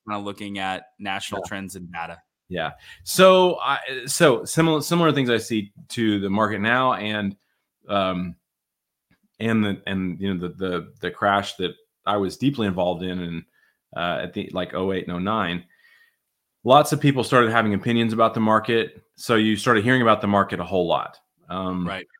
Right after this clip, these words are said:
Speaker 2: that was similar. Um, change is always scary. So that's similar. But besides that, um, I mean, oh eight and oh nine was very different than what we're experiencing now, like, the reasons behind it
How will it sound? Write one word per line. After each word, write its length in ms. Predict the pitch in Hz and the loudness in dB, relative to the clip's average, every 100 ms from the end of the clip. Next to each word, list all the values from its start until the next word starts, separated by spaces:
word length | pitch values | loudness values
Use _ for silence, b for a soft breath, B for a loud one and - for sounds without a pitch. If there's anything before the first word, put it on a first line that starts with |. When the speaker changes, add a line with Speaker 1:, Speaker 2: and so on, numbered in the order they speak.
| _ | _
Speaker 2:
that 100 | 110 | 0
was 180 | 113 110 | 2 0
similar. 580 | 123 110 107 107 104 101 _ _ _ _ - | 0 0 2 2 0 -4 _ _ _ _ -4
Um, 560 | 107 113 110 107 101 - _ _ _ _ _ | 2 4 4 2 0 -6 _ _ _ _ _
change 480 | - 156 170 226 214 | -6 0 2 2 2
is 160 | 175 120 | 2 4
always 300 | 131 135 - | 6 4 0
scary. 540 | - 110 110 127 147 | -4 0 2 2 0
So 200 | 143 123 | -2 0
that's 260 | 104 123 - | 2 0 -2
similar. 640 | 147 143 147 147 147 143 b b b | -2 0 0 0 0 -6 b b b
But 140 | 127 | -2
besides 520 | 131 123 165 202 135 98 | -2 0 2 2 2 0
that, 520 | 139 135 95 80 - - | 2 4 2 -2 -6 -4
um, 520 | 110 107 104 95 87 _ _ _ _ _ - | 0 2 2 0 -4 _ _ _ _ _ -2
I 80 | 123 | 2
mean, 360 | 139 123 110 - _ _ _ _ _ _ - | 4 2 -2 -10 _ _ _ _ _ _ -6
oh 240 | 135 180 | -2 2
eight 180 | 175 165 | 2 0
and 80 | 135 | 0
oh 100 | 131 | 0
nine 260 | 117 123 120 | 2 0 0
was 160 | 95 | -4
very 240 | 95 113 101 | -2 0 0
different 400 | 87 110 107 90 | -2 -4 -4 -6
than 120 | 95 | -6
what 140 | 98 | -6
we're 120 | 76 90 | -6 -6
experiencing 480 | - 95 87 87 | -4 -4 -4 -6
now, 260 | 87 87 76 | -4 -4 -4
like, 180 | 87 87 | -6 -6
the 100 | 87 | -6
reasons 420 | 92 104 120 120 | -4 -2 -4 -4
behind 440 | 131 127 139 143 | -4 -2 0 2
it 320 | 147 147 139 | 2 2 -2